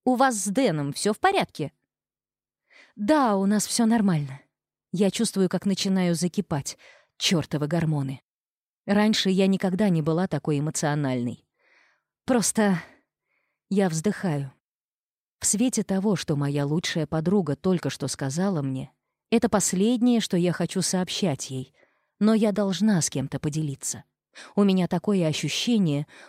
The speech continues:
будто слова разбухают внутри меня, и я задохнусь, если не дам им вырваться из горла.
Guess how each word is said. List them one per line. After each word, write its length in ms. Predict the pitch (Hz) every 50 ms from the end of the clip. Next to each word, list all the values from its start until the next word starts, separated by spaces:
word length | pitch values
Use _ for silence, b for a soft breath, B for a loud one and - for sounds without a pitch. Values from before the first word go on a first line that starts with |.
| B
будто 360 | - 170 202 220 - _ 208 185
слова 540 | - - 202 190 180 180 170 185 233 240
разбухают 840 | 214 185 180 160 151 202 226 - - - 233 226 214 175 156 151 -
внутри 420 | 147 175 180 180 - - 185 180 165
меня, 420 | 160 160 160 185 220 226 208 170 b b b b b b b b _ _
и 80 | - 233
я 260 | 226 214 185 220 208
задохнусь, 760 | 175 208 202 180 196 185 - - - 240 269 247 185 - -
если 320 | 180 185 175 - 190 185
не 180 | 180 180 180 175
дам 240 | 160 196 190 190 180
им 160 | 170 165 151
вырваться 500 | 143 196 226 208 170 175 165 - - 185
из 160 | 190 185 175
горла. 420 | 175 185 170 147 143 139 120 123